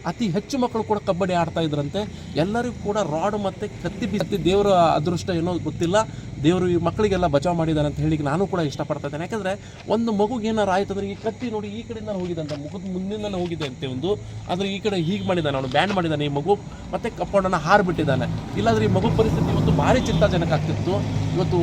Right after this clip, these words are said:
ಒಂದು ದೊಡ್ಡ ಕಾರವಾರದಲ್ಲಿ ಒಂದು ದೊಡ್ಡ, ದೊಡ್ಡ ದುರಂತ ಕೂಡ ಆಗ್ತಿತ್ತು ಅಂತ ನಾನು ಹೇಳಿಕ್ಕೆ ಇಷ್ಟಪಡ್ತೇನೆ. ಯಾಕಂದ್ರೆ ದೇವರ ಇಚ್ಛೆ ಇವತ್ತು ಈ ಮಕ್ಕಳು ಇವತ್ತು ಪ್ರಾಣಾಪಾಯದಿಂದ ಪಾರಾಗಿದ್ದಾರೆ. ಆದ್ರೆ ಆ ಆರೋಪಿ ಇದ್ದಾನೆ, ಅವ್ನು ಕಠಿಣವಾದ ಶಿಕ್ಷೆ ಆಗಬೇಕು, ಅವ್ನಿಗೆ ಜೈಲಿಗೆ ಕಟ್ಟಬೇಕು.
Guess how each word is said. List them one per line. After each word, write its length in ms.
ಒಂದು 140
ದೊಡ್ಡ 180
ಕಾರವಾರದಲ್ಲಿ 640
ಒಂದು 260
ದೊಡ್ಡ, 160
ದೊಡ್ಡ 400
ದುರಂತ 480
ಕೂಡ 260
ಆಗ್ತಿತ್ತು 500
ಅಂತ 160
ನಾನು 180
ಹೇಳಿಕ್ಕೆ 280
ಇಷ್ಟಪಡ್ತೇನೆ. 440
ಯಾಕಂದ್ರೆ 300
ದೇವರ 220
ಇಚ್ಛೆ 240
ಇವತ್ತು 340
ಈ 20
ಮಕ್ಕಳು 320
ಇವತ್ತು 340
ಪ್ರಾಣಾಪಾಯದಿಂದ 640
ಪಾರಾಗಿದ್ದಾರೆ. 680
ಆದ್ರೆ 220
ಆ 380
ಆರೋಪಿ 280
ಇದ್ದಾನೆ, 220
ಅವ್ನು 240
ಕಠಿಣವಾದ 460
ಶಿಕ್ಷೆ 340
ಆಗಬೇಕು, 340
ಅವ್ನಿಗೆ 260
ಜೈಲಿಗೆ 240
ಕಟ್ಟಬೇಕು. 420